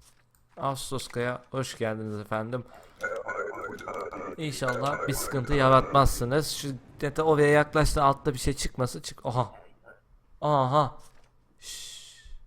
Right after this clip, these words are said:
Şşş. Dur. Destur. Antalya'dan bir suikastçı geliyor. Ağustos'ka'daki önemli bir ezik ajanını hedef alacak. Durdurulması gerek.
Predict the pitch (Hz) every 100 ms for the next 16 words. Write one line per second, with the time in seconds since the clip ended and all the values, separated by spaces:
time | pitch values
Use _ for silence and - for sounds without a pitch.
0 | - - - - - - - - - -
1 | - - - - - - - - - -
2 | - - - _ _ _ _ _ _ _
3 | _ _ _ - 127 127 139 131 127 135
4 | 143 131 - - 120 127 123 - 123 110
5 | 113 156 - _ _ _ _ - 127 -
6 | 139 - 131 131 147 131 135 143 147 127
7 | 139 135 120 127 135 139 131 127 113 135
8 | 156 - _ _ - 127 123 127 131 131
9 | 139 127 156 -